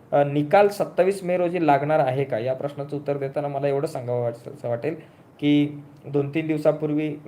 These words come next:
अ, शालेय शिक्षण मंत्र्यांनी सांगितलं होतं की सत्तावीस मेपर्यंत निकाल लागेल. आता आज नाही लागला, उद्या नाही लाग-, उद्या नाही लागणार आहे, अ, रविवारी जर नाही लागला तर तो सत्तावीस मेला लागण्याची शक्यता खूपच दाट आहे. ठीक आहे,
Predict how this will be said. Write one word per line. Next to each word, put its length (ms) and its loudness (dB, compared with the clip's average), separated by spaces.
अ, 800 -2
शालेय 240 0
शिक्षण 300 -6
मंत्र्यांनी 480 -6
सांगितलं 420 -4
होतं 140 -6
की 120 -8
सत्तावीस 440 -4
मेपर्यंत 540 -2
निकाल 280 -6
लागेल. 240 -6
आता 300 2
आज 140 2
नाही 160 2
लागला, 280 2
उद्या 280 -2
नाही 160 -2
लाग-, 180 -2
उद्या 260 -4
नाही 160 -2
लागणार 320 -2
आहे, 80 -2
अ, 540 -4
रविवारी 440 4
जर 160 0
नाही 180 -2
लागला 220 -2
तर 200 -10
तो 60 -8
सत्तावीस 420 -4
मेला 200 -2
लागण्याची 400 -6
शक्यता 400 -8
खूपच 300 -4
दाट 220 -2
आहे. 100 -10
ठीक 180 -4
आहे, 80 0